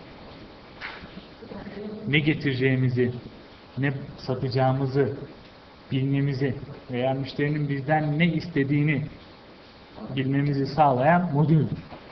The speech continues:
Eşinin doğum günüdür, çocuklarının doğum günüdür, kendisinin doğum tarihidir, ayakkabı numarasıdır, kullandığı arabadır. Kullandığı arabanın tekerlek çapıdır. Alışverişe gelme süreleridir.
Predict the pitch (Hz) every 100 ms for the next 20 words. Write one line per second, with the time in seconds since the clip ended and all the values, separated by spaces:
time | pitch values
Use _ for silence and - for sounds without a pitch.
0 | - - 139 127 127 127 131 127 127 117
1 | 110 104 120 - 113 110 120 120 120 120
2 | 127 127 113 101 107 110 117 110 127 123
3 | 120 123 120 120 117 117 107 107 - 120
4 | 117 117 127 131 127 120 107 - 92 95
5 | - - 208 214 117 127 127 123 123 123
6 | 120 120 123 113 104 - - - - -
7 | - - - - 196 190 - 113 220 120
8 | 120 135 - - 190 202 220 220 - 190
9 | - 117 135 139 143 139 143 127 135 131
10 | 151 147 - 131 127 143 - 123 110 104
11 | - - - - - - - - - -
12 | 131 127 135 135 139 135 139 139 147 156
13 | 131 127 131 120 107